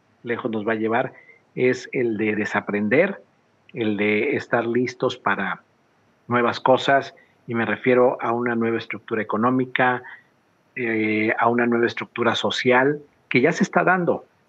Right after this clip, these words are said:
Creo que afortunadamente en el continente americano o en gran parte de los países del continente americano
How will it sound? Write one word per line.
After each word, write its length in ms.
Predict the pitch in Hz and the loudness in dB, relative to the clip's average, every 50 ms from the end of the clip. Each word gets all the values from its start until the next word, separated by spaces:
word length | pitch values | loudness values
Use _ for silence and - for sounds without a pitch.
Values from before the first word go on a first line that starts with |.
| _ _ _ _ _ _ _ _ _ | _ _ _ _ _ _ _ _ _
Creo 160 | - 143 175 | 0 0 2
que 100 | - - | 2 2
afortunadamente 960 | 175 - 151 123 - 131 123 131 139 135 131 127 127 127 131 143 139 135 - - - | 2 2 0 -2 0 0 2 2 2 4 4 2 2 2 4 4 2 2 2 0 -2
en 140 | 123 113 113 | 0 0 0
el 140 | 113 104 - | 0 0 -2
continente 680 | - - 110 107 104 - 110 110 113 117 120 117 - 131 | -2 -2 -2 -2 0 0 0 2 2 0 0 0 0 0
americano 580 | 120 113 110 104 101 - - 117 117 117 120 | 2 2 0 -2 -2 -2 0 0 0 2 2
o 100 | 117 113 | 2 2
en 120 | 110 104 107 | 2 2 2
gran 260 | 107 107 113 117 110 | 2 0 0 0 0
parte 300 | - 117 107 - - 123 | -2 -2 -2 0 0 0
de 80 | 117 | 0
los 180 | 110 104 98 - | 0 0 -4 -4
países 520 | - - 98 98 104 101 - - 117 101 | -4 -4 -2 -2 -2 -4 -4 -6 -6 -6
del 160 | 95 95 95 - | -6 -6 -8 -6
continente 500 | - 98 95 - 98 98 107 107 - 110 | -6 -6 -6 -4 -4 -4 -4 -2 -2 0
americano 600 | 107 104 95 95 - - 107 104 113 120 127 | 0 0 0 -2 -2 -2 0 2 2 0 -2